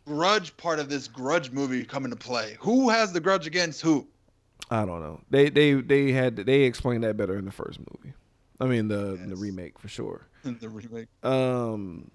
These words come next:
Speaker 2: but yeah, dude. Then, uh, you know, she's dead. Rika got murked, and she's, like, dead on the ground, and they're zooming in close to her face. And yeah,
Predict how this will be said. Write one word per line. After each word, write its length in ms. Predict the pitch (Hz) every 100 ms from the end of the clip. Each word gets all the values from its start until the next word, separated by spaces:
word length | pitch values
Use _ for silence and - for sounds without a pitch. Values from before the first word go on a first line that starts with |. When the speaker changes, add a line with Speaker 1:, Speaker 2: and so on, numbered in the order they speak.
| _ _ _ _ _ _ _
Speaker 2:
but 100 | -
yeah, 200 | 175 185 117
dude. 340 | 120 123 110
Then, 220 | 135 139
uh, 480 | 139 135 131 120 113 90 _ _ _ _
you 160 | 117
know, 360 | 123 117 113 110 - _ _ _ _ _ _ _ _ _
she's 300 | - - 135
dead. 440 | 127 123 123 120 -
Rika 260 | 131 127
got 240 | 135 123 110
murked, 460 | 120 117 117 - - _ _
and 320 | 117 110 107
she's, 200 | - 123
like, 340 | 113 107 104 107
dead 180 | 120
on 120 | 120 120
the 80 |
ground, 460 | 113 104 104 104 104
and 80 | 98
they're 100 | 101
zooming 320 | 104 110 113
in 120 | 117
close 240 | 110 107 107
to 60 |
her 60 | 123
face. 440 | - 92 92 - -
And 180 | 104 143
yeah, 220 | 160